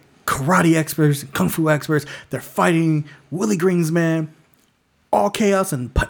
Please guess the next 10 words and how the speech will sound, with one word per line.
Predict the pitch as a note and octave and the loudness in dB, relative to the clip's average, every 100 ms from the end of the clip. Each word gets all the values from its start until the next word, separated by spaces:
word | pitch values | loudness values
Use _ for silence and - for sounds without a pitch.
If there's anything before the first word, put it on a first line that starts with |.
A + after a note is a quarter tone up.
| - | -2
pandemonium. | G#3+ G#3 E3+ F3+ F3+ F3 E3 E3 - _ _ _ _ _ - | 0 2 2 2 2 2 0 -4 -8 _ _ _ _ _ -12
And | B2 - | -8 -2
Dolomite | G#3 G3 F#3+ | 0 2 0
has | F3+ E3+ | 0 -2
a | |
conversation | - F3 D#3+ F3 E3+ F#3+ F#3+ E3 - - _ _ _ _ _ | 0 0 0 0 0 0 -2 -4 -12 -20 _ _ _ _ _
<laughs> | _ - _ - - - - | _ -20 _ -18 -14 -12 -2
with | D#3+ G3+ G#3 | 2 2 4
Willie | E3 E3+ F#3+ | 4 4 2
Green. | D3+ - F#3+ | 0 2 2